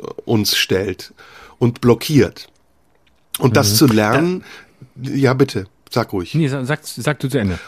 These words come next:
Speaker 1: Das zu lernen heißt ja auch eine gewisse Form von Befreiung, von Selbstbefreiung. Insofern
Speaker 2: Mhm.
Speaker 1: ist, ist Leidenschaft auch ein Übergang zu einer Befreiung von, von Hindernissen und Hemmungen.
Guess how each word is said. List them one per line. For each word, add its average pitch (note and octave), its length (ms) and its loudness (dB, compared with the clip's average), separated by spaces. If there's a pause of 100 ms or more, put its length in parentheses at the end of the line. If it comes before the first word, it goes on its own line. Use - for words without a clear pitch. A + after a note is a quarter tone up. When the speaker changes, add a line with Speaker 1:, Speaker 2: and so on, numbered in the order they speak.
(600)
Speaker 1:
Das A#2 300 0
zu D#3+ 120 6
lernen C3+ 420 4
heißt D3 240 2
ja D3 80 4
auch C3 140 0
eine C3+ 180 4 (160)
gewisse C3 400 0
Form C3+ 280 2
von C3+ 360 0
Befreiung, B2 680 2
von B2 180 0
Selbstbefreiung. F#2+ 1040 -2 (880)
Insofern C3+ 420 4
Speaker 2:
Mhm. - 60 -2
Speaker 1:
ist, - 260 -2
ist - 220 -2
Leidenschaft C#3+ 680 2
auch C3 200 0
ein C#3 80 0
Übergang C#3 580 2
zu - 160 -2
einer C3 140 2
Befreiung A#2+ 800 2 (140)
von, G#2 440 0 (460)
von A#2 520 2 (440)
Hindernissen C3+ 760 4
und A#2+ 180 2
Hemmungen. B2+ 600 4